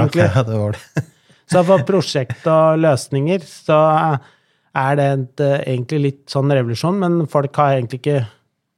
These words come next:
Speaker 1: skjønt hele verdien av det en-, enda, og så er det litt usikker på ny montasjeteknologi. Altså, da har vi bare tatt to fjører ut, og så bare dytter du den rett opp i,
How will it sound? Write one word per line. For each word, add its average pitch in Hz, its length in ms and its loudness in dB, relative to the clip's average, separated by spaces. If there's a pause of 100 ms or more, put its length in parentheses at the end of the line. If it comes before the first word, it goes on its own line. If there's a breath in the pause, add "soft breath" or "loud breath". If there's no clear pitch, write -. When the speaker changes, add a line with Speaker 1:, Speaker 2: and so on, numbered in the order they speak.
(800)
Speaker 1:
skjønt 143 340 -2
hele 127 240 0
verdien 117 320 -4
av 120 140 -4
det 139 100 -2
en-, 135 240 -4
enda, 135 400 2
og 156 80 2
så 151 80 -2
er 139 60 0
det 147 100 0
litt 151 300 -6
usikker 127 420 -2
på 147 140 0
ny 139 400 2
montasjeteknologi. 135 2250 -2
Altså, 147 300 0
da 135 240 0
har 135 100 0
vi 143 60 0
bare 131 240 0
tatt 131 180 -2
to 123 160 -4
fjører 123 380 -2
ut, 139 120 -6
og 139 60 0
så - 160 -6
bare 123 160 -4
dytter 120 380 -6
du 123 80 -2
den 123 160 -2
rett 120 240 -8
opp 110 140 -14
i, 127 200 -4